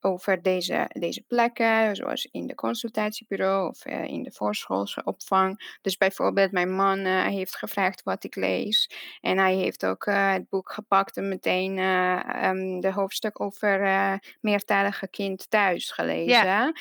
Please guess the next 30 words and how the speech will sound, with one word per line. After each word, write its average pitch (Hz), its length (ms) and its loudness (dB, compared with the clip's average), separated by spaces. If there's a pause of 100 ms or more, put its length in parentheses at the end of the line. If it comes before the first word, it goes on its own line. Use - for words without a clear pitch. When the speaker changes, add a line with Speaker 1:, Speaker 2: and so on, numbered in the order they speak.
(300)
Speaker 1:
Want 208 260 2
dat 190 200 4
was - 280 -4
van 202 260 0
interesse 196 680 -2
voor 175 200 -4
hem, 175 340 -2
dus, 190 400 -4
ehm, 190 680 0 (100)
van, 190 460 -6
van 180 240 -8
belang. 190 360 2
Dus, 190 300 -4
eh, 196 280 2 (380)
dus 226 240 0
ja, 208 280 4
wat 202 180 2
dat 202 200 2
betreft 202 460 0
is 196 220 -6
het 185 200 -10
een 185 220 -8
goede 190 380 -12
boek - 200 -14
om 190 180 -4
thuis 180 340 -4
te 190 120 -6
hebben 175 580 -2 (460)
of, 170 360 -2
eh, 165 240 0